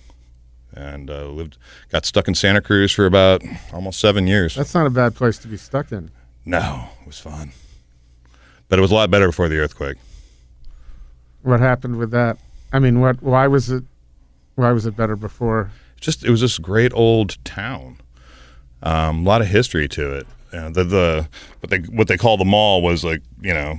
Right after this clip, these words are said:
Speaker 1: Pacific Avenue, these old buildings, and, you know, you know, yeah, there's a lot of right-wing old money in Santa Cruz, and it's not all hippies there, but it was just, it was just a, it was a, it was a cool town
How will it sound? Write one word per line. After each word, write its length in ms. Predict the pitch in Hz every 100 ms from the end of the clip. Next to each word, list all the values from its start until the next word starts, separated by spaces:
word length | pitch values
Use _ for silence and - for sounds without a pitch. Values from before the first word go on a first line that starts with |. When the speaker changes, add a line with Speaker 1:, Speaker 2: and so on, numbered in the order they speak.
| -
Speaker 1:
Pacific 500 | 85 107 - 85 73
Avenue, 760 | 82 90 98 80 78 80 80 82
these 260 | 80 82 69
old 380 | 85 101 101 82
buildings, 800 | 85 90 85 87 82 82 - - - - - _ -
and, 720 | 98 95 92 90 87 87 82 -
you 80 | 147
know, 160 | 151
you 260 | 156 139 170
know, 140 | 139 143
yeah, 240 | 156 151
there's 200 | 147 139
a 40 |
lot 180 | 135 131
of 180 | 104 - - -
right-wing 380 | 101 107 98 -
old 240 | 95 98
money 260 | 95 95 92
in 100 | 92
Santa 300 | - 95 92
Cruz, 360 | - 92 92 87
and 100 | - - - -
it's 120 | 131
not 100 | 143
all 140 | 110 82
hippies 420 | 87 80 90 85
there, 220 | 85 87
but 120 | 92 151
it 20 |
was 80 | 165
just, 160 | 165
it 80 | 139
was 140 | 156
just 180 | 147 -
a, 240 | 127 117 101 - - _ -
it 80 | 123
was 140 | 135
a, 60 | 123 - -
it 60 | 123
was 120 | -
a 40 |
cool 320 | - - 127
town 400 | 117 113 87 62